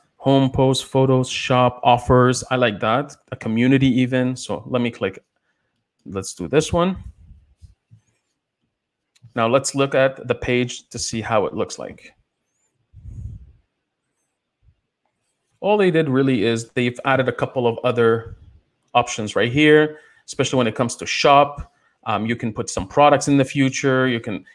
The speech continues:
you know, so all that stuff is there. That's just one way to customize the look and feel of your Facebook page. Now, obviously, there's a lot of stuff here. Again, this is not a Facebook challenge. This is not a Facebook marketing challenge. I'm not gonna teach all that stuff, but right now, it's more than enough for you to have at least a presence.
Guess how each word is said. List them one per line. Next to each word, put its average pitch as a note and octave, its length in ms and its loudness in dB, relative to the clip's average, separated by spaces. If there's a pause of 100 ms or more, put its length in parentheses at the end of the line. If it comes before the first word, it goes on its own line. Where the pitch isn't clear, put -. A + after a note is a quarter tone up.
you C3+ 40 0
know, C3+ 180 4
so D3+ 200 2
all F#3+ 220 8
that F3+ 180 6
stuff D3+ 240 2
is C3 160 0
there. C3 400 4 (160)
That's D#3+ 240 -2
just D3+ 240 -10
one C#3+ 240 -2
way C3 160 0
to B2 60 -4
customize A2+ 760 -8
the A#2+ 180 -2
look A2 200 -4
and G#2 120 -10
feel G#2 420 -8 (180)
of A2 280 2 (280)
your G#2 280 2
Facebook - 400 -12
page. D3 320 0 (320)
Now, E3 160 4
obviously, F#3 400 4
there's D#3 240 2
a D#3 60 2
lot C#3+ 260 6
of A#2+ 60 -2
stuff - 240 -6
here. G2+ 220 -4
Again, C3+ 400 0
this C#3 120 -6
is C#3+ 100 -12
not C#3+ 140 -2
a C#3+ 60 -2
Facebook C3+ 500 -8
challenge. B2+ 560 0
This B2+ 120 -6
is C3 80 -8
not C#3 140 2
a C3+ 40 0
Facebook - 420 -8
marketing B2+ 360 -2
challenge. A#2 280 -4
I'm A#2 80 -4
not B2+ 100 0
gonna A#2+ 140 -4
teach - 260 -8
all B2 120 2
that A#2 120 2
stuff, A#2+ 180 -2
but C3 120 0
right D#3+ 340 2
now, D3+ 240 2
it's - 220 -6
more D#3 220 0
than D3+ 120 -2
enough C#3 220 -4
for B2 80 -8
you B2 160 -6
to A#2 160 -12
have C3 180 -4
at - 160 -6
least A#2+ 220 -6
a - 60 -14
presence. F#3+ 640 0